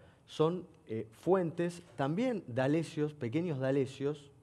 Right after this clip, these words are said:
que han extorsionado en los últimos tiempos y que están cercanos a una rama de inteligencia que, eh, hoy no se la nombra, que es Pocino Milani. Acá hay una gran guerra de inteligencia. Eh, para que te des una idea,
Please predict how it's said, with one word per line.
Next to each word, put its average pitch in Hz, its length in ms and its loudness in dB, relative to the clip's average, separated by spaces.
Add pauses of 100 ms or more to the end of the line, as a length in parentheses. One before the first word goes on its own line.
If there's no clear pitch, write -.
(600)
que 135 140 0
han 170 100 2
extorsionado 143 580 0
en 143 60 2
los 135 160 -4
últimos 143 280 -2
tiempos 151 480 -2
y 120 80 -6
que 120 80 -4
están 143 200 -2
cercanos 143 500 0
a 131 40 -4
una 127 120 0
rama 135 300 0
de 131 60 -2
inteligencia 131 760 -2 (520)
que, 139 320 6
eh, 107 260 0
hoy 135 280 4
no 131 240 0
se 143 160 -2
la 139 120 4
nombra, 156 340 2
que 123 100 2
es 131 80 -2
Pocino 147 540 -2
Milani. 139 440 -2 (300)
Acá 117 220 0
hay 185 100 4
una 147 180 2
gran 190 380 4
guerra 151 360 4
de 131 80 2
inteligencia. 147 920 -2 (1160)
Eh, 101 240 -6
para 98 160 -6
que 104 80 -4
te 110 80 -6
des 120 140 -8
una 117 120 -2
idea, 139 300 2